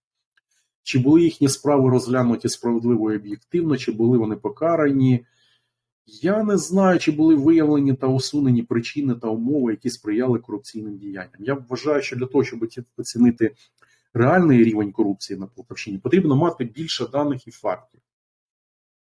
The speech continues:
Наприклад, скільки справ про кубу-, корупцію було порушено за останні роки, скільки доведено до суду, скільки з них закінчилось вироками, якими були санкції за корупційні злочини,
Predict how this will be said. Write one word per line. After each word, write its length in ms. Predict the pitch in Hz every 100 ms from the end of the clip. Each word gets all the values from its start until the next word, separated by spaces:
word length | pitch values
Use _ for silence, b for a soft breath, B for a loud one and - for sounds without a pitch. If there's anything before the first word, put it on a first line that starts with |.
| _ _ _ b b b b
Наприклад, 460 | 127 127 160 156 135
скільки 600 | - 190 196 - 156 -
справ 440 | - - - 160 156
про 160 | 139
кубу-, 300 | 131 123 165
корупцію 500 | 170 139 165 190 -
було 220 | 113 127 139
порушено 480 | 123 147 - 120
за 120 | 107 113
останні 500 | - - 123 123 120
роки, 360 | 107 95 -
скільки 380 | - - 185 156
доведено 580 | 127 139 156 147 139 135
до 200 | 120 135
суду, 760 | - - - 123 104 92 85 - _ _ _ _ _
скільки 440 | - - 185 185 160
з 80 | 160
них 140 | 160
закінчилось 680 | 135 139 160 - 143 139 -
вироками, 640 | 110 131 110 - 95 98
якими 300 | 117 165 170
були 260 | 135 139 139
санкції 440 | - 151 139 131
за 120 | 120
корупційні 640 | 120 120 120 - - 127 123
злочини, 600 | 104 107 98 - -